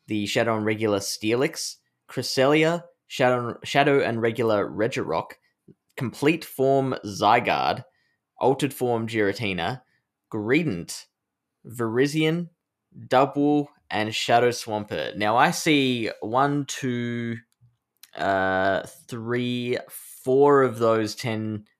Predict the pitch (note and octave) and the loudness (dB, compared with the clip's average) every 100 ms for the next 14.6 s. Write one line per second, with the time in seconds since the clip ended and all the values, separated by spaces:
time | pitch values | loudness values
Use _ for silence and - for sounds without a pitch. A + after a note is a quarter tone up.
0 | _ A#2 G#2+ G#2+ G#2 G2 G2 G2+ G2 G2+ | _ -2 0 -2 -2 -2 -2 -2 -2 -4
1 | F#2+ G2+ - G#2 - G#2 G#2+ G#2 - G#2 | -2 -4 -4 -6 -2 2 2 0 -2 -4
2 | - G#2 G2 G#2+ F#2+ F#2 G2 F#2+ _ _ | -2 -2 -2 -6 -6 -4 -6 -8 _ _
3 | - - G#2 G2+ G2 G2 - F#2+ E2 G2 | -12 -4 -4 -4 -6 -10 -6 -4 -4 -6
4 | G2+ G#2 G#2+ B2+ C3+ C3 A#2+ A2+ G#2 A2 | -2 -2 0 0 2 0 0 -4 -6 -4
5 | G#2 - F#2+ - - G#2 G#2 G2+ G2 F#2 | -4 -2 -4 -4 -6 -4 -2 0 0 -2
6 | - _ _ - G2+ F#2+ F#2+ F#2+ F#2 F#2 | -8 _ _ -6 -4 -4 -4 -6 -6 -4
7 | F#2 F2+ G2 F#2+ D#3+ G#3 - _ _ _ | -4 -2 -2 -4 -4 -6 -12 _ _ _
8 | _ _ - C#3 A#2+ - B2 A#2+ C#3+ D3+ | _ _ -4 -4 -4 -12 -6 -2 0 0
9 | C#3+ - _ _ _ - C3+ A2+ - - | -4 -8 _ _ _ -8 -4 -4 -6 -2
10 | A#2+ - C3+ B2+ C3 B2+ B2+ B2+ B2 B2+ | -2 -2 -6 -2 -4 -4 -4 0 0 0
11 | C3 C#3 A#2+ C3+ C#3 D3 C#3 C3+ C#3 B2+ | 0 0 0 0 0 2 2 0 -6 -6
12 | C3 - C3 B2 B2 _ _ _ _ _ | -8 -6 -4 -4 -8 _ _ _ _ _
13 | - B2+ B2+ B2+ A#2 A#2 A2+ A2 F2+ G2 | -4 0 2 4 4 2 2 0 0 -4
14 | - - G#2+ G2+ G2 | -12 -8 -2 0 0